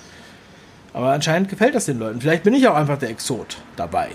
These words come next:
Ich weiß nicht, ihr könnt das in die Kommentare schreiben, wie ihr das seht. Und, ähm, aufgrund dessen habe ich mir jetzt nochmal die Zahlen angeschaut. Ich bin heute zum ersten Mal selber mir in die Zahlen reingegangen und habe mir jetzt hier dieses R-K-I-Dashboard aufgemacht.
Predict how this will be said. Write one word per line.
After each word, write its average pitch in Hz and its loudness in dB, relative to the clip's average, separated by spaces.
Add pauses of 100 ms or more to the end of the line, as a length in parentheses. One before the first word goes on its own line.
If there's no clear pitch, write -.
(320)
Ich - -12
weiß 135 -2
nicht, 120 -4
ihr 120 -12
könnt 156 2
das 160 0
in 156 0
die 156 0
Kommentare 160 4
schreiben, 135 2
wie 143 0
ihr 175 0
das 156 0
seht. 95 -8 (1400)
Und, 143 -4
ähm, 147 -2 (320)
aufgrund 196 2
dessen 233 4
habe 202 2
ich 196 -4
mir 208 4
jetzt 196 2
nochmal 190 2
die 156 -6
Zahlen 156 2
angeschaut. 110 -8
Ich 151 -8
bin 170 2
heute 220 4
zum 180 -2 (260)
ersten 202 0
Mal 160 4
selber 156 2
mir 147 -2
in 156 -8
die 147 0
Zahlen 165 4
reingegangen 151 0
und 147 2
habe 160 -2
mir 165 -2
jetzt 160 0
hier 156 4
dieses 147 0
R-K-I-Dashboard 131 -2
aufgemacht. 127 -6